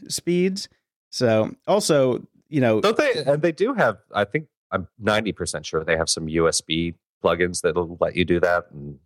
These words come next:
Speaker 2: it's just not gonna be built in.
Speaker 1: Yeah, I've had all, well,
Speaker 2: Yeah.
Speaker 1: you, you know, you had the MiFi boxes and all that kind of stuff, but it's, there's, there's a gazillion ways to get online, which is why I don't think they're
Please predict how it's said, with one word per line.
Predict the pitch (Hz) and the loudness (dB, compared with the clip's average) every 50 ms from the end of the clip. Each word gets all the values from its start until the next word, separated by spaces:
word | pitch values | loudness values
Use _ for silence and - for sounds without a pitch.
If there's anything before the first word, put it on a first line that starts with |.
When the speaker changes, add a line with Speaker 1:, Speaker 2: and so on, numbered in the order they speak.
| _ _ | _ _
Speaker 2:
it's | - 104 - | -4 -2 0
just | 160 - - | 0 2 2
not | 143 117 95 | 2 0 0
gonna | 104 85 - | -2 -4 -6
be | 78 | -8
built | 71 - - 71 71 - - | -8 -4 -4 -4 -4 -4 -6
in. | 69 69 69 - _ _ - | -8 -8 -8 -14 _ _ -8
Speaker 1:
Yeah, | 180 190 208 165 139 | -2 0 2 2 4
I've | 151 170 | 2 4
had | 208 214 190 | 4 4 2
all, | 185 180 | 2 2
well, | 190 190 196 | 2 2 2
Speaker 2:
Yeah. | 196 196 | 2 0
Speaker 1:
you, | 196 196 208 | -2 -2 0
you | 214 214 | 2 2
know, | 170 147 | 4 4
you | 139 139 | 4 4
had | 160 156 | 2 2
the | 135 | 2
MiFi | 120 117 117 123 127 - - 135 127 113 | 2 2 2 2 2 2 2 2 2 2
boxes | 110 110 110 117 - - - 127 120 120 120 117 | 0 0 -2 -2 -2 -4 -2 0 0 0 0 -2
and | 104 110 | -2 -2
all | 110 110 | -2 0
that | 104 113 - | -2 -2 -4
kind | - 101 95 | -4 -6 -6
of | 98 - | -4 -6
stuff, | - - 110 101 98 - | -6 -4 -4 -6 -4 -4
but | - 139 139 | -2 -2 0
it's, | 165 165 147 156 - | 0 0 0 -2 -6
there's, | - 185 - - 202 180 175 185 | -8 -6 -2 -2 -2 -2 0 0
there's | 185 175 160 | 0 2 2
a | 156 | 2
gazillion | 147 151 - 131 151 170 147 135 151 175 180 185 175 156 139 | 0 0 -2 0 -2 -2 0 0 0 2 2 2 2 2 2
ways | 123 131 139 135 123 | 4 4 2 2 2
to | 123 117 | 0 0
get | 123 127 120 | 0 2 2
online, | 117 113 113 113 120 120 117 110 | 2 2 2 2 2 2 0 0
which | 107 107 | -2 -2
is | 123 113 | -2 -2
why | 120 113 107 | 0 0 2
I | |
don't | 113 113 113 | 2 0 -2
think | 123 117 | -2 -2
they're | 117 107 | -4 -4